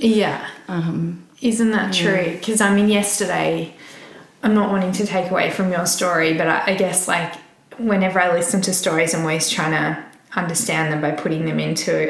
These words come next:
Speaker 1: a language or a place that I can wrap my head around it. But I, so bear with me. But I was, um, I was consulting yesterday with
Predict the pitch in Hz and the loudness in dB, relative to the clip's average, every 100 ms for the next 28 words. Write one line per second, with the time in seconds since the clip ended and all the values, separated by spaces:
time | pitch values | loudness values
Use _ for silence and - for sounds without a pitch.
0 | - 175 160 156 160 151 156 151 156 - | -2 -2 0 0 -2 -2 -2 -2 -4 -4
1 | 175 156 - 151 147 147 - 160 147 - | -4 -2 -2 -2 -2 -4 -6 -4 -4 -4
2 | - - - - - _ 208 180 190 175 | -8 -18 -20 -20 -20 _ -2 0 0 0
3 | 180 175 165 151 151 - 160 - - - | 0 0 0 0 -2 -2 -2 -2 -4 -2
4 | 175 160 - - 202 190 185 180 170 156 | -2 -2 -8 -10 0 2 2 -2 -2 0
5 | 165 160 165 180 180 180 160 160 160 - | 2 2 2 0 2 2 2 0 -4 -4
6 | 196 185 - 208 214 202 208 175 165 180 | -2 0 2 2 4 4 2 0 0 0
7 | 165 160 | 0 -2